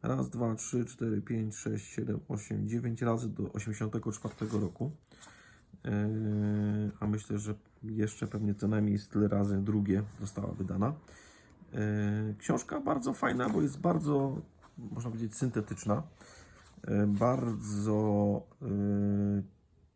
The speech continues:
zwięźle napisana i opisuje dziewięć postaci. Nie mówię, że wszystkich tych dziewięć dzisiaj jest tak samo aktualnych i ważnych, ale, e, w bardzo fajnym porządku. Najpierw mamy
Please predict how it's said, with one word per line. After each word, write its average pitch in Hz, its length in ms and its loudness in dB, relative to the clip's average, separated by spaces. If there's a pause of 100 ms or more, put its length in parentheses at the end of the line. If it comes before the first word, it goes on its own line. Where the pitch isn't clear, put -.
(880)
zwięźle 107 680 2
napisana 101 760 -2 (1080)
i 127 100 6
opisuje 151 760 4 (360)
dziewięć 165 420 8
postaci. 127 600 0
Nie 160 100 4
mówię, 170 240 4
że 139 80 2
wszystkich 151 360 0
tych - 140 -12
dziewięć 131 340 2
dzisiaj 127 220 -2
jest 127 140 -2
tak 120 120 -4
samo 123 280 0
aktualnych 113 600 0
i - 40 0
ważnych, 123 580 0
ale, 135 300 2 (680)
e, 113 260 0
w - 140 -12
bardzo 151 260 6
fajnym 143 320 0
porządku. 110 440 2
Najpierw 165 300 -2
mamy 127 360 4